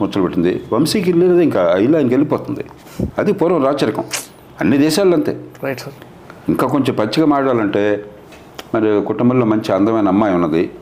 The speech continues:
Speaker 1: రాజుగారికి ముచ్చలు పడింది, అమ్మాయి రాజుగారికి వెళ్ళిపోవాల్సిందే. అది ప్రపంచం అంతా నడిచింది ఆ తీరున.
Speaker 2: కొన్ని మూవీస్లో కూడా చూసాం, చూసాం.
Speaker 1: ఆ, మీరు ట్యూడర్స్ అని చూడండి, మరొకటి చూడండి, దానిలో జరిగిందంతా ఏమిటి?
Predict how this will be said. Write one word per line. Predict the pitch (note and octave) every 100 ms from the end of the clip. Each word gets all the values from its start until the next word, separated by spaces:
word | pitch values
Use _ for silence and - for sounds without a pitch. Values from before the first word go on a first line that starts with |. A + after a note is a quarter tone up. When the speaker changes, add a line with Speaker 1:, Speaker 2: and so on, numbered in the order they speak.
| -
Speaker 1:
రాజుగారికి | G#2 A#2 C3+ A2
ముచ్చలు | G#2 A#2+
పడింది, | G2 F#2 F#2+ - A#2
అమ్మాయి | D3 G#3
రాజుగారికి | F3+ G3+ G#3 G#3
వెళ్ళిపోవాల్సిందే. | F#3+ A3+ G#3+ G#3+ A2+ B1 - - - - - - - - - - -
అది | F2 A3+ - - - D3+
ప్రపంచం | - B2+ E3
అంతా | F3+
నడిచింది | E3+ D#3+ G3 E3+
ఆ |
తీరున. | D3+ D3+ - - - - - - - - - - - -
Speaker 2:
కొన్ని | D#3+ D#3
మూవీస్లో | D#3+ F#3 F#3
కూడా | D3+
చూసాం, | C3 - B2+
చూసాం. | C3 A#2+ A2 D#3
Speaker 1:
ఆ, |
మీరు | C3 B2
ట్యూడర్స్ | - C#3 C3 B2+ B2+
అని | B2 A#2+ A2 A2+
చూడండి, | A2 G#2+ G#2+
మరొకటి | A2 A#2+ A2
చూడండి, | A2 A2 G#2 D#3+
దానిలో | D#3 E3+ F3+
జరిగిందంతా | F3+ F#3 F3 F#3
ఏమిటి? | F3+ F3+ F#3